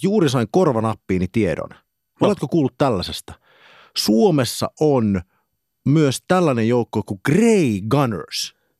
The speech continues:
Speaker 2: Grey Gunners, niin kuin harmaat pyssyt.
Speaker 1: Ja siis tämä on nimenomaan eläkeläisistä koottu – Counter-Strikea pelaava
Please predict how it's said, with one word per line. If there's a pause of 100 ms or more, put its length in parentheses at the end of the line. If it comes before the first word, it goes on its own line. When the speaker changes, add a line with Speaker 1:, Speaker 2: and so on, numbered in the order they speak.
(140)
Speaker 2:
Grey
Gunners,
niin
kuin
harmaat (100)
pyssyt. (380)
Speaker 1:
Ja (280)
siis
tämä
on (200)
nimenomaan
eläkeläisistä (200)
koottu – (420)
Counter-Strikea
pelaava